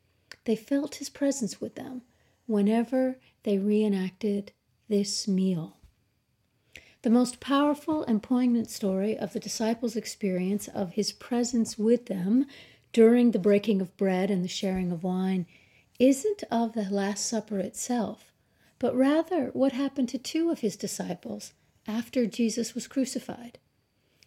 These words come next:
We find that story in the Gospel of Luke, and it's one we typically hear in church in the days after Easter, for it tells of what happened to these two on the first Easter morning,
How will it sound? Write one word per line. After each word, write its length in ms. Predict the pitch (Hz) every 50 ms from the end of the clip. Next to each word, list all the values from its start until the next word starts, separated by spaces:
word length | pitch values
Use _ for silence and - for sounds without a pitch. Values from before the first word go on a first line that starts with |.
| _ _ _
We 100 | 240 233
find 320 | - - 247 240 233 233
that 200 | 254 277 269 269
story 380 | - - 233 208 196 202 208 202
in 100 | 185 180
the 60 | 180
Gospel 440 | - 190 190 185 - - - 180 180
of 100 | 175 180
Luke, 360 | 202 208 185 - - - _ _ _ _ _ _ _ _ -
and 140 | - 247 214
it's 160 | 214 214 -
one 200 | 254 240 240 240
we 100 | 226 208
typically 440 | 214 - 254 247 254 233 - 233 214
hear 220 | - - 214 190
in 100 | 185 185
church 380 | 180 - - 202 190 185 - -
in 100 | 208 180
the 80 | 180 180
days 260 | 185 185 185 180 -
after 320 | 185 165 170 - - -
Easter, 560 | - - 220 202 - - - - 262 262 - _ _ _ _ _ _ _ _ _ _ _ _
for 120 | - - 240
it 140 | 226 220 -
tells 400 | - - 294 294 320 339 - -
of 140 | 277 -
what 140 | 277 254 240
happened 500 | - 220 214 202 202 - 208 - - 240 - _ _ _ _ _ _
to 120 | - 254
these 460 | 208 190 247 269 277 277 277 - -
two 540 | - - - - 254 240 202 - - - - - _ _ _ _ _ _ _ _ _ _ -
on 140 | 214 208
the 80 | 202 208
first 400 | 208 - 247 233 226 - - -
Easter 380 | - 226 220 - - - 214 202
morning, 440 | 202 202 202 196 180 156 214 226